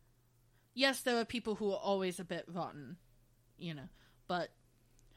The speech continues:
there are people who maybe weren't. Uh, it's giving in to your baser, most selfish instincts. So, say there was someone who was once a very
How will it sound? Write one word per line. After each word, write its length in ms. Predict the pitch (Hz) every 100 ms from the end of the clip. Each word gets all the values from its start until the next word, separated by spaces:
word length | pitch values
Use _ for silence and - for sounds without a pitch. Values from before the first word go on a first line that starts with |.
| - - -
there 140 | 202
are 160 | 202 196
people 640 | - 226 - 196 190 175 -
who 80 | 202
maybe 400 | 202 202 202 190
weren't. 640 | 170 190 165 127 117 - -
Uh, 140 | - 165 - - - - _ _
it's 200 | 247 214
giving 360 | - 320 339 302
in 160 | 277
to 140 | 269 247
your 120 | 208
baser, 640 | 175 208 202 - 202 190 196
most 320 | 190 180 -
selfish 400 | 190 170 151 -
instincts. 680 | 127 - - - - - - - _ _ _ _ - _ - - _
So, 340 | - 220 202 196
say 320 | - 254 240
there 140 | 233 226
was 180 | 220
someone 300 | - 208 202
who 100 | 202
was 240 | 196 190 190
once 680 | 190 180 175 - - - - -
a 80 | 190
very 600 | 196 190 180 180 175